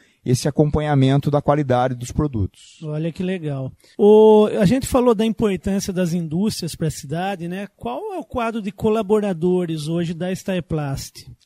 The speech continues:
Speaker 1: Hoje a Starplast, ela conta com cento e oitenta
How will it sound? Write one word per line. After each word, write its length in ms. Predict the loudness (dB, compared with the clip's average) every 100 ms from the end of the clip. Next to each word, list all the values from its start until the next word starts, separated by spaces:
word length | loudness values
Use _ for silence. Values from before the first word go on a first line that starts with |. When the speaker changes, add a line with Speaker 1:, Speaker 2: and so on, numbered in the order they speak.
| _
Speaker 1:
Hoje 340 | -14 -12 -8 -6
a 100 | -6
Starplast, 680 | -4 -6 -2 -2 -2 -2
ela 140 | -4 -4
conta 480 | -6 -4 -4 -6
com 380 | -8 -8 -6 -6
cento 360 | -6 -10 -10 -10
e 20 |
oitenta 600 | -8 -2 -2 -2 -4